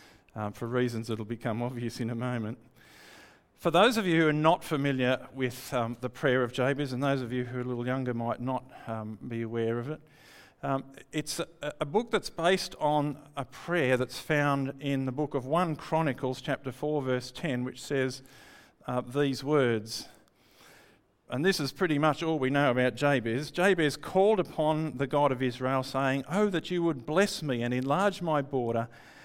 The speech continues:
and that your hand might be with me, and that you would keep me from harm, so that I might not, uh, so that it might not bring me pain.' And God granted what he asked." It's an interesting prayer, isn't it? Simple,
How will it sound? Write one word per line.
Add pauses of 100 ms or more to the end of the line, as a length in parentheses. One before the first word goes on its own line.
(220)
and
that
your
hand
might
be
with
me, (340)
and
that
you
would
keep
me
from
harm,
so
that
I
might
not, (100)
uh,
so
that
it
might
not
bring
me
pain.' (320)
And
God
granted (500)
what (100)
he
asked." (1400)
It's
an
interesting
prayer,
isn't
it? (880)
Simple,